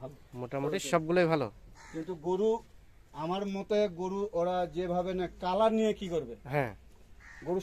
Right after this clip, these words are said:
Speaker 1: সাদাটাও নিল,
Speaker 2: মানে
Speaker 1: চার পাঁচ
Speaker 2: মোটা
Speaker 1: রকম।
Speaker 2: তাজা করোনার
Speaker 1: মোটা তাজা
Speaker 2: ক্ষেত্রে
Speaker 1: করার
Speaker 2: কালারটা
Speaker 1: জন্য
Speaker 2: not
Speaker 1: কালার,
Speaker 2: fat।
Speaker 1: কালার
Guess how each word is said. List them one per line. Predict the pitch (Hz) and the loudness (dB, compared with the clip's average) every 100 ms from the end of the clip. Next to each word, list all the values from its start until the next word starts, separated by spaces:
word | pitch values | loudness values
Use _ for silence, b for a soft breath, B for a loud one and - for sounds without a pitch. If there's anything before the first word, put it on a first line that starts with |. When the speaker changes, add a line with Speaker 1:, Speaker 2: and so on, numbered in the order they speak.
| - | -2
Speaker 1:
সাদাটাও | 233 208 214 220 | 0 2 2 2
নিল, | 220 233 226 - - 143 | 4 4 2 -4 -16 -4
Speaker 2:
মানে | 131 | 2
Speaker 1:
চার | 190 | 6
পাঁচ | 160 | 8
Speaker 2:
মোটা | 190 214 | 10 10
Speaker 1:
রকম। | 226 | 10
Speaker 2:
তাজা | 226 233 | 10 10
করোনার | 220 214 | 10 12
Speaker 1:
মোটা | 220 | 12
তাজা | 220 | 12
Speaker 2:
ক্ষেত্রে | 226 226 | 10 10
Speaker 1:
করার | 233 | 12
Speaker 2:
কালারটা | 208 214 220 | 12 12 12
Speaker 1:
জন্য | 220 | 10
Speaker 2:
not | 214 | 10
Speaker 1:
কালার, | 196 190 | 10 8
Speaker 2:
fat। | - | 6
Speaker 1:
কালার | 196 196 | 4 4